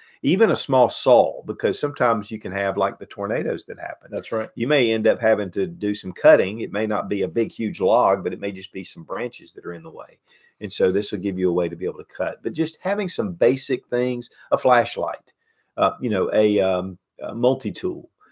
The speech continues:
Speaker 1: just some things that you're gonna use on a regular basis. Again, you don't have to go out and buy just a ton of survival supplies. Medical kit, having a medical kit in your car. And that goes really, that should be in everybody's
Speaker 2: Every
Speaker 1: car.
Speaker 2: vehicle.
Speaker 1: I mean,
Speaker 2: Yep.
Speaker 1: you can get in,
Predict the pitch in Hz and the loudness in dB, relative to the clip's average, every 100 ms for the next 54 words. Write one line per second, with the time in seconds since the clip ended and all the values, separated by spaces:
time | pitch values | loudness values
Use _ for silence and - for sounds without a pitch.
0 | _ _ _ 170 170 208 180 208 180 131 | _ _ _ -2 0 0 2 2 2 0
1 | 117 135 151 147 135 113 - 117 127 127 | 2 2 4 2 2 -2 -6 -2 2 2
2 | 123 - 98 104 113 107 98 104 98 - | 2 -2 0 2 4 2 2 2 2 -2
3 | 104 - 92 110 113 107 92 104 113 104 | -6 -4 -6 -4 -4 -4 -4 -4 -6 -8
4 | - 101 98 90 82 92 92 87 90 - | -4 0 2 2 0 -2 -2 -4 -12 -10
5 | - 98 - 87 78 101 123 160 120 92 | -6 -6 -6 -8 -6 2 4 4 0 -4
6 | - - - - 107 131 135 - 85 - | -12 -14 -14 -12 2 6 6 4 -6 -8
7 | 90 78 - 90 92 98 107 110 104 90 | -8 -8 -6 -4 -4 -2 -2 -2 -4 -10
8 | - 90 - 87 78 - - - - _ | -6 -6 -6 -12 -16 -12 -12 -12 -16 _
9 | - - 104 95 139 143 110 107 98 95 | -20 -8 -4 6 8 8 4 0 0 -2
10 | 104 104 87 113 127 - 131 101 92 90 | 0 0 0 -2 -2 0 -2 -2 -6 -4
11 | 98 95 82 92 107 95 95 98 98 - | -4 -2 0 2 0 2 -2 -2 -6 -8
12 | - _ _ 110 87 107 131 113 95 92 | -16 _ _ -4 -2 -2 -4 -4 -2 -2
13 | 92 104 | -2 -6